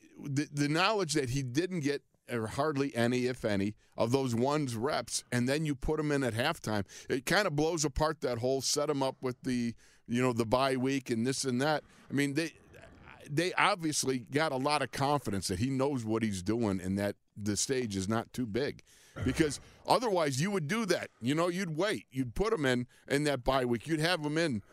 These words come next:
all week long and have him being able to do all the reps and everything else and overload him with stuff. And, you know, they didn't. You know, and they, they did not dress Mason.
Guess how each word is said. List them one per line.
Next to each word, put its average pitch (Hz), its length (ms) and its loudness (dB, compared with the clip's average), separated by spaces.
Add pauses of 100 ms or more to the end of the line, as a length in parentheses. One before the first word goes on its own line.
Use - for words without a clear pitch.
all 135 240 0
week 135 240 -2
long 127 320 2
and 107 120 0
have 143 260 0
him 131 160 -2
being 131 180 0
able 120 240 0
to 107 100 -2
do 131 260 -2
all 127 160 0
the 113 100 -4
reps 123 400 -4
and 104 100 0
everything 127 400 0
else 120 280 0
and 113 80 2
overload 127 500 0
him 113 140 -2
with 98 100 -2
stuff. 92 320 -4 (500)
And, 127 340 0 (500)
you 127 120 2
know, 151 140 -2
they 151 140 0
didn't. 190 340 -2 (520)
You 110 140 2
know, 139 140 2
and 123 160 4
they, 135 220 2
they 120 160 0
did 135 200 -2
not 143 220 2
dress 151 300 -2
Mason. 139 420 0